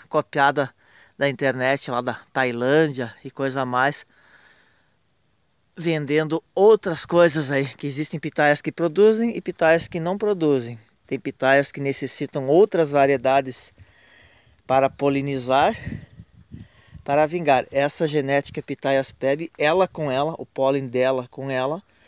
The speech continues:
vinga. Pra vocês que são entrando agora no canal, que não entendem muito, guardem essas palavras, existem pitaias e pitaias.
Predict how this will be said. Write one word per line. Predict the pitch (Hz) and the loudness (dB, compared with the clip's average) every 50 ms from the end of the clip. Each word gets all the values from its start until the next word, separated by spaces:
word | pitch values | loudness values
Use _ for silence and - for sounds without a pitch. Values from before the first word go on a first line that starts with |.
| _ _ _ | _ _ _
vinga. | - 131 143 165 165 156 139 131 123 - - _ _ _ - | -12 -8 -4 -4 -4 -2 -2 -2 -4 -4 -8 _ _ _ -10
Pra | - 135 | -6 -6
vocês | 127 127 - - - 139 135 - - | -6 -6 -6 -6 -6 -6 -6 -6 -8
que | - 139 | -12 -12
são | - - 147 135 123 _ _ _ - - _ - - - - _ - | -8 -6 -6 -6 -6 _ _ _ -20 -20 _ -20 -20 -20 -20 _ -16
entrando | - 135 120 - 147 156 151 151 | -14 -12 -10 -6 -4 0 2 2
agora | 143 117 135 147 160 160 | 2 4 4 4 4 4
no | 147 143 | 0 -2
canal, | - 135 123 117 120 143 156 160 156 143 | -6 -6 -4 0 4 4 6 6 4 2
que | - - | -2 -8
não | 127 123 120 110 - _ _ - | -14 -14 -14 -14 -16 _ _ -18
entendem | 135 127 107 - 139 147 143 143 | -18 -12 -8 -4 -4 -4 -4 -6
muito, | 135 127 120 135 156 190 196 - 214 208 _ _ _ _ _ _ _ _ _ _ _ _ _ _ _ _ _ _ _ _ _ _ _ - | -8 -6 -4 -4 -2 -4 -4 -8 -12 -14 _ _ _ _ _ _ _ _ _ _ _ _ _ _ _ _ _ _ _ _ _ _ _ -8
guardem | 131 135 139 139 151 160 156 175 | -2 2 2 2 2 2 0 -2
essas | 170 170 - 190 - | -4 -4 -6 -8 -8
palavras, | - - 190 170 156 147 143 135 143 139 131 123 | -4 -2 0 2 4 4 2 2 -2 -6 -6 -6
existem | 135 131 131 147 147 - - 147 | -8 -8 -8 -8 -8 -8 -10 -12
pitaias | - - 160 - - - 147 151 170 185 196 202 190 185 202 - - | -12 -12 -12 -8 -4 -2 0 2 2 2 0 -2 -2 -6 -10 -12 -8
e | 196 180 170 | -6 -6 -6
pitaias. | - 196 180 _ - 151 139 131 127 123 123 - - - | -6 -8 -10 _ -2 0 2 2 0 0 -4 -8 -12 -14